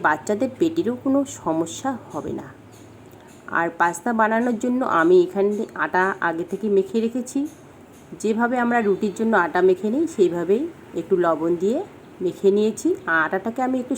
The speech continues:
শক্ত ধরনের করে মেখে নিয়েছি। আমি আজকে দুটো পদ্ধতিতে এই পাস্তাটা বানিয়ে দেখাবো। একটি লেচি কেটে নিয়ে আমি ছোট করে বেলে নিয়েছি। বেলে নিয়ে দুটো সাইডকে কেটে নিলাম। কেটে নেওয়ার পর একটা কাঁটা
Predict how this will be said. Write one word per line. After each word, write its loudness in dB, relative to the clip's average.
শক্ত -4
ধরনের 2
করে -2
মেখে -4
নিয়েছি। -6
আমি 2
আজকে -2
দুটো 0
পদ্ধতিতে 2
এই 8
পাস্তাটা 0
বানিয়ে 0
দেখাবো। -10
একটি -4
লেচি 4
কেটে -4
নিয়ে -2
আমি 6
ছোট -4
করে 2
বেলে 6
নিয়েছি। -2
বেলে 2
নিয়ে 6
দুটো -2
সাইডকে -2
কেটে -2
নিলাম। 2
কেটে -2
নেওয়ার 2
পর 0
একটা -6
কাঁটা 0